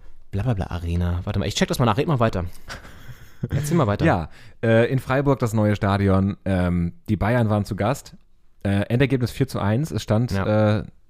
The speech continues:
Speaker 2: lange Zeit zwei eins, dann ist es noch so ein bisschen, äh, auseinandergekippt.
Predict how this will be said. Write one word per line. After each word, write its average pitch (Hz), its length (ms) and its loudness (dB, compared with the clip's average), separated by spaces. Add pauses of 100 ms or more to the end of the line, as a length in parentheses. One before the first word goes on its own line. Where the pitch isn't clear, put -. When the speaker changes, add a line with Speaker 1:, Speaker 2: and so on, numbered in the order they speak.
(1400)
Speaker 2:
lange 110 140 2
Zeit 110 160 0
zwei 117 240 2
eins, 127 200 0
dann 117 100 2
ist 113 80 0
es 113 60 -6
noch 113 80 -2
so 107 80 0
ein 98 40 -2
bisschen, 113 460 2
äh, 98 360 2
auseinandergekippt. 95 880 -2